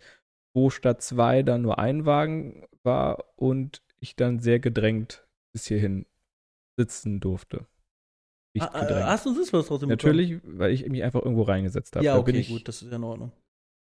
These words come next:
Speaker 2: Aber du, du, also, du steigst ja auch am ersten
Speaker 1: Das
Speaker 2: Bahnhof
Speaker 1: ist der
Speaker 2: ein.
Speaker 1: Vorteil.
Speaker 2: Also, von daher, dann kriegst du einen Sitzplatz, das ist korrekt.
Speaker 1: Ja, aber dann war es irgendwann so, ich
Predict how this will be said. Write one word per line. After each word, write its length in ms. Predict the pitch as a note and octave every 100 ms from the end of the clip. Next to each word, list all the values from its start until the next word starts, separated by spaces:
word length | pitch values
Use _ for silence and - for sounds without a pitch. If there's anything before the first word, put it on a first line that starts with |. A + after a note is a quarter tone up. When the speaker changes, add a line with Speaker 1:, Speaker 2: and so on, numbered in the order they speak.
| _ _
Speaker 2:
Aber 160 | B2 B2+
du, 220 | B2 B2+
du, 260 | B2+ B2+ B2+
also, 240 | C#3 A#2+
du 640 | A#2 - _ _ _ _ -
steigst 300 | C#3 C#3 -
ja 80 | B2
auch 140 | A#2+
am 140 | A#2
ersten 540 | A2+ B2 A#2 - A#2 G2+
Speaker 1:
Das 20 |
Speaker 2:
Bahnhof 320 | A#2+ C#3+ C3+
Speaker 1:
ist 100 | A2+
der 80 | A2+
Speaker 2:
ein. 80 | -
Speaker 1:
Vorteil. 400 | - - - - _ _ _ -
Speaker 2:
Also, 180 | B2+ -
von 180 | - A#2+
daher, 280 | A#2 A#2 A2+
dann 120 | A#2
kriegst 280 | A2+ B2 -
du 40 |
einen 80 | C3
Sitzplatz, 340 | B2+ - G#2 A2+
das 140 | C3
ist 100 | B2+
korrekt. 340 | - B2+ A#2+ -
Speaker 1:
Ja, 220 | A2+ A2+
aber 220 | A2 G#2+
dann 320 | A2 A2+ A2+
war 100 | G#2+
es 80 | A2
irgendwann 280 | - A#2+ G#2+
so, 140 | A2+ G#2+
ich 340 | - - -